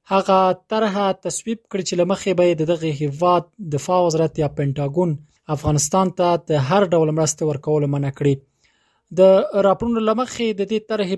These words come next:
په باب چې په کانګرس کې دواړه ګوندونه جمهوري پال او ډیموکرات ملاتړ کوي، ویل شوي چې پینټاګون د طالبانو تر واک لاندې افغانستان ته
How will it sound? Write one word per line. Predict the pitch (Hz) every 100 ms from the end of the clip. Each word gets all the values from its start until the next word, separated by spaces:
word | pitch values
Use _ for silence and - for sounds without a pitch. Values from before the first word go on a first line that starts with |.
| 190
په | 170
باب | 202 196 -
چې | - 175 165
په | 165 156 151
کانګرس | 156 151 175 190 -
کې | 196 175 147
دواړه | 170 175 170 151
ګوندونه | 156 151 185 160 - _ _ _ _ 147
جمهوري | 156 160 139 143 143
پال | 185 180
او | 160 143
ډیموکرات | 147 147 151 185 180 160
ملاتړ | 151 170 208 202
کوي، | 190 180 165 _ _ _ _ -
ویل | 185 185 -
شوي | 247 233
چې | - -
پینټاګون | 190 185 180 190 208
د | 190 180
طالبانو | 175 170 190 190 185
تر | 170
واک | 185 180 190
لاندې | 190 180 165
افغانستان | 147 156 151 - 185 180
ته | -